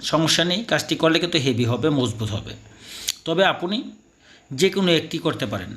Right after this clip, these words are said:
মনে রাখবেন, এই ঢালাইগুলো দেওয়ার সময় বক্স যেভাবে তৈরি করা হয়েছে, সেই বক্সগুলো চতুর্দিকে রডগুলো তিন ইঞ্চি ক্লিয়ার কাভারিং ঠিক থাকতে হবে।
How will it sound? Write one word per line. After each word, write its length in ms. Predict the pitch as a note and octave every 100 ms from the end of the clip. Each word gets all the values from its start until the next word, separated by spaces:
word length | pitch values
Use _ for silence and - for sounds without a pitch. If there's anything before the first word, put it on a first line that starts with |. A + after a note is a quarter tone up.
| A#2
মনে 200 | D#3+ F#3+
রাখবেন, 380 | G3+ - B3 C#4
এই 260 | D3+ F3+
ঢালাইগুলো 400 | D3+ C#3+ C#3+ D#3
দেওয়ার 220 | D#3 D3+ D3+
সময় 300 | - D#3+ B3 - - - - _ _ _ _ _ - C3
বক্স 320 | D#3 - -
যেভাবে 520 | B2+ C3 D#3 D3 D#3+ -
তৈরি 220 | - C#3 C#3+
করা 240 | E3+ E3+
হয়েছে, 320 | D#3 C3+ C#3+ - -
সেই 180 | - D#3+
বক্সগুলো 460 | D3+ A2+ - E3+
চতুর্দিকে 640 | F3+ D#3+ D3+ D#3+ E3+ D3+ G3
রডগুলো 440 | C3 C3+ B2+ E3 F3
তিন 200 | D#3+ E3+
ইঞ্চি 180 | E3
ক্লিয়ার 300 | - E3+ D3+
কাভারিং 280 | D3 D3 D#3
ঠিক 160 | - D3
থাকতে 220 | A#2+ -
হবে। 220 | G#2+ -